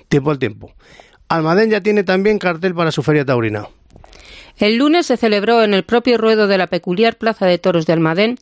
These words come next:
Speaker 2: la presentación oficial del cartel de la corrida de toros para la próxima feria y fiestas de la localidad ciudadraleña.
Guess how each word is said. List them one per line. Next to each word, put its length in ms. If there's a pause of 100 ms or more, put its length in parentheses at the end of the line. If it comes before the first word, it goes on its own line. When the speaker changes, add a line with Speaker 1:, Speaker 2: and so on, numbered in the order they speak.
(420)
Speaker 2:
la 140
presentación 540
oficial 400
del 140
cartel 380
de 80
la 100
corrida 380
de 120
toros 360
para 260
la 120
próxima 420
feria 320
y 60
fiestas 480
de 100
la 100
localidad 580 (800)
ciudadraleña. 800